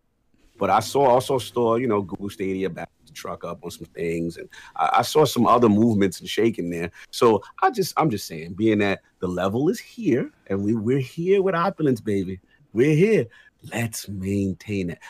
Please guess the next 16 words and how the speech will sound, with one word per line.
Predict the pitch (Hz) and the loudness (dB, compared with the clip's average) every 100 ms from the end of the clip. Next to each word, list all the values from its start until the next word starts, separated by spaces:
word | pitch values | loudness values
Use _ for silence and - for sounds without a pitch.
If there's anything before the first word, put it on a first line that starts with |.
| - | -6
Let's | 101 113 - | -2 -2 -2
not | 104 104 117 165 | -2 0 0 -2
accept | 190 - - - 127 127 | -6 -8 -10 -6 -6 -6
mediocrity. | 104 101 120 214 190 170 170 147 156 240 _ _ _ - | -4 -2 -2 -2 -2 -4 -4 -4 -6 -10 _ _ _ -10
Let's | 95 110 | -8 -2
not | 175 | -2
do | 269 349 | 4 4
that. | 254 349 - - 1047 988 - - 160 143 - 175 | 4 -2 -2 0 0 2 2 2 2 2 2 2
<laughs> | - | 4
We're | 123 | 4
gonna | 101 | 4
keep | 98 - 196 226 | 0 -2 -2 2
the | 202 | 4
level | 196 180 190 | 6 6 6
right | 170 165 165 | 4 4 4
here. | 156 160 | 4 2